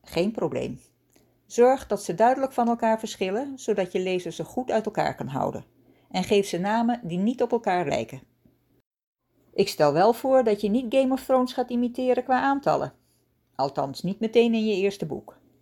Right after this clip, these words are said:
En een subplot van een bijpersonage kan best, zolang die subplot bijdraagt aan de hoofdplot en niet alle aandacht van de hoofdplot afsnoept. Oké, de tips wat wel en wat liever niet te doen zijn duidelijk,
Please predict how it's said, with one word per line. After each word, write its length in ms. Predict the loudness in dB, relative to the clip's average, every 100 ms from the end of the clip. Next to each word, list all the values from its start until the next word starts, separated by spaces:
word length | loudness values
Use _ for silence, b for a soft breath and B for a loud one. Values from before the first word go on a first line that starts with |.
| _ _ _ _ _ _ _ _ _ _
En 160 | -2 0
een 80 |
subplot 460 | 2 0 2 2 2
van 140 | 0
een 100 | 2
bijpersonage 800 | 4 4 4 -2 -2 -2 -2 -2 2
kan 240 | 4 6
best, 480 | 4 2 -4 -16 -20 _
zolang 340 | -2 2 4
die 100 | 2
subplot 520 | 0 -6 -2 -2 -2 2
bijdraagt 600 | 4 4 4 4 2 0
aan 120 | 0
de 100 | 4
hoofdplot 640 | 4 2 0 -2 -2 -8 -6
en 200 | 0 2
niet 260 | 2 0 -2
alle 180 | 0
aandacht 480 | 0 -2 0 -2 -4
van 140 | -4 -2
de 60 |
hoofdplot 580 | 0 -2 -2 -4 -4 -2
afsnoept. 600 | -6 -4 -12 -14 -18 -20 _ _ _ _ _ _ _ _ _ _ _ _ _ _ _
Oké, 560 | 0 2 4 2 2 -4 -16 _ _ _ _
de 220 | 0 2
tips 360 | 2 -4 -6 0
wat 220 | 0 4
wel 360 | 4 4 2 0
en 280 | -2 0
wat 200 | 2 2
liever 280 | 0 -2 0
niet 200 | 0 0
te 120 | 0
doen 320 | 0 -2 -4 -6 -8
zijn 220 | -2 2
duidelijk, 600 | 2 2 0 -4 -6 -14